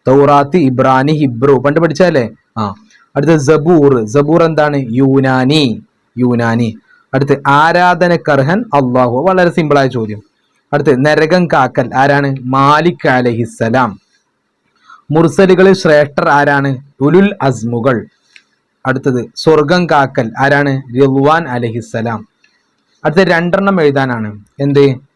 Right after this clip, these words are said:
ഉലുൽ അസ്മുകളുടെ രണ്ടാളെ പേര്. അഞ്ച് നബിമാരാണ് ഉലുൽ അസ്മുകൾ. ആരൊക്കെയാണത്? നൂഹ് അലൈഹിസ്സലാം, പിന്നെ ഇബ്രാഹിം അലൈഹിസ്സലാം,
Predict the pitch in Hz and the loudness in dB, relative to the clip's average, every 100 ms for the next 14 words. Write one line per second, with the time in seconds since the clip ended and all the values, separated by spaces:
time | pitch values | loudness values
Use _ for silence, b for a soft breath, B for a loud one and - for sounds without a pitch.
0 | _ 147 185 226 220 156 135 151 147 147 | _ 2 2 2 0 -2 -2 -2 0 0
1 | 170 151 139 139 135 127 113 - - 156 | 0 0 0 0 0 -4 -8 -8 -6 -4
2 | 160 196 160 160 165 160 147 160 143 147 | 0 2 2 0 0 0 0 -2 -2 0
3 | 139 120 123 117 113 131 135 139 151 143 | -2 -2 -4 -4 -4 -2 0 0 -2 0
4 | 143 139 143 _ _ _ - 143 170 175 | -2 -2 -12 _ _ _ -4 0 2 2
5 | 175 147 143 139 139 127 143 180 - _ | 2 2 0 -2 -4 -2 -2 -4 -12 _
6 | - 143 139 113 113 _ _ _ _ 131 | -4 -2 -2 -4 -10 _ _ _ _ -2
7 | 143 160 170 175 156 139 131 135 135 156 | 2 2 0 0 0 0 -2 -2 -2 -2